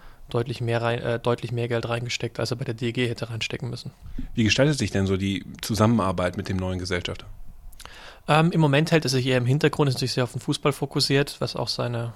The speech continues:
Speaker 1: auch sein, auch sein Hauptgeschäft ist. Und, äh, natürlich gibt's den Austausch, er ist bei unseren Spielen anwesend, auch teilweise mal bei einem Auswärtsspiel. Und, ähm, aber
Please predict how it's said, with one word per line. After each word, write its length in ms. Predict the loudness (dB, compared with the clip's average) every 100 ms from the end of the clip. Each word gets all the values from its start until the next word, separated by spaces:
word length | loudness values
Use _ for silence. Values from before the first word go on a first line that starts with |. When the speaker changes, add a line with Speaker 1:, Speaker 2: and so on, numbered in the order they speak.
| -6
Speaker 1:
auch 120 | -2
sein, 260 | 0 2 0
auch 100 | -2
sein 180 | 0 0
Hauptgeschäft 520 | 0 -2 -4 -4 -2
ist. 200 | -2 -2 -10 -20 -20 -20 -12
Und, 340 | -4 -2 0 -2
äh, 160 | -2
natürlich 380 | -4 -4 -2 -2
gibt's 220 | -4 -4
den 100 | -2
Austausch, 480 | 0 -2 -2 -4 -4
er 80 | -6
ist 120 | -6
bei 80 | -8
unseren 200 | -8 -8
Spielen 320 | -4 -2 0
anwesend, 520 | 0 0 -2 -2 -6
auch 120 | -6 -4
teilweise 320 | -2 -2 -2
mal 100 | -4
bei 80 | -4
einem 140 | -2
Auswärtsspiel. 680 | -2 -2 -2 -2 -2 -2 -2 -12 -20 -20 -20 -20 -20 -10
Und, 380 | -6 -4 -4 -6
ähm, 560 | -4 -6 -6 -6 -6 -6
aber 300 | -4 -4